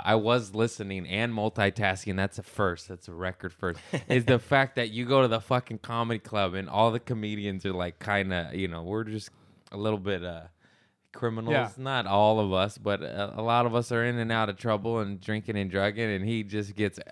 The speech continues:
Speaker 1: solicited
Speaker 2: <laughs>
Speaker 1: for advice
Speaker 2: No, it's
Speaker 1: all the time.
Speaker 2: it's never serious. Like, yours was probably one of the more serious. It's always bullshit.
Speaker 1: Oh, it's
Speaker 2: Like, "How do I get out of jury duty? You know, I have this," nothing that
Speaker 1: Just
Speaker 2: makes
Speaker 1: don't respond.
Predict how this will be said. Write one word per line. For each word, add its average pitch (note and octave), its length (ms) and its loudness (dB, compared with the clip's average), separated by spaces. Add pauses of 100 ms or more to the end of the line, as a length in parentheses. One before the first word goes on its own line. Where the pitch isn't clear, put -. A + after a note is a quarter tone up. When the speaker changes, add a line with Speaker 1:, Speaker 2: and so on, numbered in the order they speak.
(140)
Speaker 1:
solicited A#2 840 4
Speaker 2:
<laughs> - 0 -
Speaker 1:
for G#2+ 160 0
advice F#2 420 4
Speaker 2:
No, B3 220 8
it's B2 60 6
Speaker 1:
all A#2 300 8
the G#2 120 2
time. G2+ 440 0
Speaker 2:
it's F#3 220 -2
never E3+ 920 4
serious. D#3 1000 0
Like, B2 340 -2 (180)
yours F#3+ 320 2
was F#3 100 0
probably E3 400 0
one D3+ 180 -4
of D3+ 60 -4
the D3 80 -4
more C#3+ 160 -2
serious. C#3 460 -4
It's D3 200 -10
always E3+ 360 4
bullshit. A#2+ 600 0 (340)
Speaker 1:
Oh, C#3+ 120 0
it's - 20 2
Speaker 2:
Like, D3+ 240 0 (460)
"How F#3+ 180 2
do G#3 80 6
I F#3+ 80 6
get F#3 160 6
out F3 160 6
of D#3 80 -4
jury E3 340 2
duty? D#3 640 2 (300)
You D3+ 140 2
know, C#3 140 6
I C#3 120 6
have D3 260 2
this," D#3 240 0
nothing G#3 500 2
that F#3 80 6
Speaker 1:
Just D#3+ 100 6
Speaker 2:
makes E3+ 80 2
Speaker 1:
don't F3 200 6
respond. E3+ 520 -2